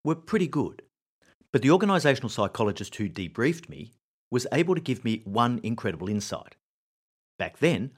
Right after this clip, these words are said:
I was firmly of the belief that the pursuit of perfection was not only desirable, but the unequivocal duty of every leader. If you weren't constantly striving for perfection, then what were you doing? You owed it to your people and you owed it to the company.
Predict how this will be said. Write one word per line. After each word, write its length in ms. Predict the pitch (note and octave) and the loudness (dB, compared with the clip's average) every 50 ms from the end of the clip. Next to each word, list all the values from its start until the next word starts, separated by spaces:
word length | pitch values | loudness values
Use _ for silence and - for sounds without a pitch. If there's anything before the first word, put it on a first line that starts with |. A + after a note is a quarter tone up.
| _ _ _ | _ _ _
I 80 | - A#2+ | -4 -4
was 180 | A2+ A2+ G#2+ | -4 -4 -6
firmly 420 | - - - A2+ A#2 D3+ F3 F#3+ F#3+ | -8 -4 -2 -2 0 0 -2 -4 -4
of 80 | F#3 | -2
the 80 | - G3+ | -2 -2
belief 460 | G3+ F3+ D3+ G2 E2+ D2 - - - _ _ _ _ _ _ - | -2 -2 -2 -4 -6 -8 -10 -16 -20 _ _ _ _ _ _ -6
that 140 | - A#2+ B2 | -6 -6 -6
the 60 | A2 | -8
pursuit 460 | - - A2 - - - D#3 F#3 F#3+ - | -8 -8 -8 -6 -6 -4 -4 -4 -4 -6
of 180 | - G2+ - | -8 -10 -10
perfection 480 | - G#2+ - - - C#3 - - G#2 G2 | -12 -14 -10 -6 -6 -6 -6 -6 -6 -6
was 140 | F#2+ F2 - | -6 -4 -4
not 140 | A2+ A2 | -2 -2
only 200 | A2 G2 F#2 F#2 | -2 -2 -2 -4
desirable, 680 | E2 - E2+ D#2+ A#2+ C3+ F3 F3+ D#3 D2+ D2 F#2+ - - _ _ _ _ _ _ | -8 -10 -8 -6 -4 -2 -2 -2 -4 -4 -6 -8 -8 -12 _ _ _ _ _ _
but 180 | - C3+ C3 - | -6 -6 -6 -6
the 160 | - C3 A#2+ - - | -8 -10 -8 -6 -4
unequivocal 600 | D3+ F3 F#3 F3 - - E3 C3+ C3 - - A#2+ | -2 -2 -2 -4 -4 -4 -4 -4 -4 -6 -8 -8
duty 480 | G2+ - - A#2 C3+ D3+ - F2 E2+ - | -8 -6 -4 -2 -2 -2 -4 -8 -10 -8
of 180 | B2 B2+ - - - | -8 -8 -8 -8 -10
every 300 | F2 E2+ - - D#2 D2 | -12 -12 -12 -12 -14 -10
leader. 340 | E2 F#2 A2 A2+ G#2 - - - _ _ _ _ _ _ _ _ _ _ _ _ _ - | -6 -4 -2 -2 -4 -6 -10 -14 _ _ _ _ _ _ _ _ _ _ _ _ _ -2
If 140 | D3 - | 0 2
you 80 | D#3+ D#3 | 2 4
weren't 220 | C3 C#3 C3+ C3+ | 4 2 2 0
constantly 500 | - - D#3 F#3 F3+ - A#3+ G#3+ - G3+ | -2 -4 -4 -4 -4 -4 -6 -6 -4 -4
striving 440 | E3 - - - C3 A#2 A2+ G2+ G#2+ | -6 -4 0 2 2 2 2 0 -4
for 140 | - - F2+ | -8 -8 -10
perfection, 500 | - - - - - E3 E3 - F#2 F#2 | -12 -12 -8 -6 -4 -4 -4 -4 -6 -4
then 200 | A2 A#2+ C3 - - _ _ | -4 -4 -4 -6 -10 _ _
what 220 | G2 F2+ - - | -12 -12 -12 -12
were 80 | - F#2+ | -10 -8
you 100 | G#2+ A#2 | -8 -2
doing? 400 | A2 E3 G3 G#3 - - - - _ _ _ _ _ _ _ _ _ _ - | 2 4 4 4 4 0 -6 -14 _ _ _ _ _ _ _ _ _ _ -10
You 120 | G2+ - | -8 -4
owed 160 | F2+ G2+ G2+ F#2+ | -2 -2 -2 -4
it 80 | - | -6
to 60 | - | -8
your 100 | F#2+ D#2+ | -12 -8
people 320 | - - D3 F3 F3 F3+ - - | -4 -2 0 0 0 -2 0 0
and 260 | D3+ E3+ E3+ D#3+ - | 2 2 0 0 -2
you 220 | - C#3 E3+ - - | -6 -6 -6 -6 -4
owed 160 | A2+ G#2+ G2 | -2 -2 -2
it 160 | G2 - - | -4 -6 -12
to 60 | - - | -16 -16
the 80 | - | -14
company. 540 | - - - - G#2 G#2 - - - - | -14 -12 -8 -6 -6 -6 -8 -10 -18 -20